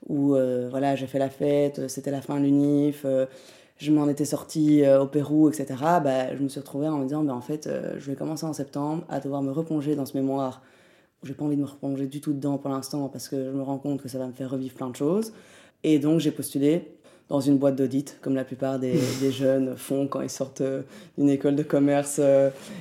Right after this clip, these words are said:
Speaker 1: et qu'on se, on se dit, « Bon, allez, qu'est-ce qu'on va faire ? Euh, ça va être une bonne, euh, un bon poste UNIF. » Mais en vrai, voilà, ça, c'était plus mon approche, euh, en postulant, mais j'ai été engagée tout de suite. C'est le seul et unique C V que j'ai envoyé dans ma vie.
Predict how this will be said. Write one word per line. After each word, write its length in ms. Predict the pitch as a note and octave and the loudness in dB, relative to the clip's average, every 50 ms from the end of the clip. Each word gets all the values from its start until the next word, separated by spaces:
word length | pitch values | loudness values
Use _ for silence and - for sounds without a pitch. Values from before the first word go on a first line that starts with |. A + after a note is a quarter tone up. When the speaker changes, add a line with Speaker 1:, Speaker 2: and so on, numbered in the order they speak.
| - - | -4 2
Speaker 1:
et 100 | - D#3+ | 2 4
qu'on 220 | - - D#3 D3 D3 | 4 6 4 4 4
se, 340 | - D3 C#3 C#3 C#3 C3+ C3+ | 4 4 6 6 6 4 4
on 140 | C#3 C#3 C3+ | 2 0 0
se 60 | B2 | 0
dit, « 120 | C3+ C#3+ | 0 0
Bon, 220 | C#3 D3 D3 D3 C#3 | 2 4 4 4 4
allez, 180 | C#3+ C#3+ D3 | 4 4 2
qu'est-ce 200 | C#3 - C#3+ D3 | 2 0 -2 0
qu'on 80 | - C#3+ | 2 2
va 120 | C#3+ C#3+ | 4 4
faire ? 400 | C#3 - D3 C#3+ C#3+ D3 D3 C#3+ | 4 4 6 8 10 10 10 10
Euh, 140 | C#3 C3+ C3+ | 8 4 4
ça 160 | C3+ - D3 | 4 4 6
va 100 | C#3 C#3 | 8 8
être 180 | C3+ C#3 - - | 8 8 6 6
une 80 | C#3+ C3+ | 6 8
bonne, 260 | C#3 D3 D3 C#3+ C3+ | 10 10 10 10 8
euh, 180 | C3 C3 C3 B2+ - - - - - - _ - | 6 4 2 0 -4 -14 -20 -20 -20 -18 _ -4
un 80 | C#3+ C3+ | -4 -2
bon 220 | C3+ C#3+ C#3+ C#3 | 0 0 0 -2
poste 400 | C3+ - - D#3 D3 D3+ D3+ D3 C#3 C3+ | -2 -2 -2 -2 -2 -4 -4 -4 -4 -2
UNIF. » 720 | C#3+ C#3 C#3 D#3 G3+ A#3+ - - - - - - - - - - | -2 -2 0 0 0 -2 -4 -6 -16 -20 -20 -20 -18 -10 -2 4
Mais 340 | D#3 D#3+ D#3 D#3 D3+ D3 C#3 | 6 8 8 8 8 8 6
en 220 | C3 B2+ C3+ C#3 C3+ | 6 6 4 2 2
vrai, 220 | C3+ E3+ E3+ E3+ | 4 6 6 6
voilà, 220 | C#3+ C#3+ D3 C#3 C3+ | 8 6 6 6 4
ça, 140 | - E3+ | 2 2
c'était 400 | D#3 - D#3+ D#3 - D#3 D3 C#3 | 2 2 2 4 6 6 4 4
plus 340 | C#3 - - F3 E3+ E3 - | 2 0 0 0 0 0 0
mon 240 | D3+ D#3 D3+ D3 C#3 | -2 0 0 0 2
approche, 580 | C3+ C3 C3+ - E3+ F3+ F#3+ F#3 - - - - _ - | 0 0 4 6 8 8 8 6 0 -10 -14 -8 _ 0
euh, 100 | D3 C#3 C3 - | 2 2 2 2
en 120 | - C#3 C#3 | 0 0 0
postulant, 540 | C3+ D3+ C#3+ - - D3 C#3+ D3+ F3 F#3+ F#3 | 0 -2 -4 -2 0 2 4 4 4 4 4
mais 240 | C#3+ C#3+ C3+ C3 C3 | 4 2 2 2 2
j'ai 120 | B2+ C#3 C#3+ | 2 0 0
été 140 | C3+ C#3 | 0 0
engagée 500 | C#3 C#3 C3+ C#3 C3+ B2+ C#3 C#3 C3 C3 - | 0 0 0 0 0 2 2 0 0 0 -2
tout 100 | - C#3 | -4 -4
de 40 | C3 | -2
suite. 280 | - D3 E3 F#3 E3 | 0 0 0 0 0
C'est 140 | - - C3 | -2 -4 -4
le 60 | B2+ | -4
seul 240 | B2 - - D#3+ D3 | -2 0 2 2 4
et 40 | C#3 | 4
unique 220 | C#3 C#3 C#3 C3 | 4 4 2 0
C 120 | - - C#3 | 0 -2 0
V 120 | C3 C3+ | 0 0
que 60 | C3+ C3 | 0 0
j'ai 120 | C3+ C3 | -2 -4
envoyé 420 | B2+ B2+ C#3 C3 B2+ C3 B2+ C3 | -4 -4 -4 -4 -4 -2 0 0
dans 80 | B2+ B2+ | 0 0
ma 120 | A#2+ A#2+ | -2 -4
vie. 280 | B2 A#2+ C3+ D#3 F3+ | -4 -2 0 0 0